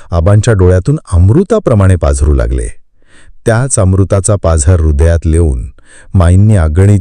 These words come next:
चटण्या, कोशिंबिरी, मोकळ्या डाळी, चिंचगुळाचं पंचामृत इत्यादीने समृद्ध पुरणाचा मनोभावे स्वयंपाक केला. महालक्ष्म्या थाटात जेवल्या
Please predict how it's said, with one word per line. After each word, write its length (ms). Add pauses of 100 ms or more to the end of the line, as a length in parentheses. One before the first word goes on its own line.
चटण्या, 480
कोशिंबिरी, 760
मोकळ्या 460
डाळी, 560
चिंचगुळाचं 800
पंचामृत 600
इत्यादीने 580
समृद्ध 760 (100)
पुरणाचा 380
मनोभावे 540
स्वयंपाक 540
केला. 280 (680)
महालक्ष्म्या 640 (100)
थाटात 360
जेवल्या 420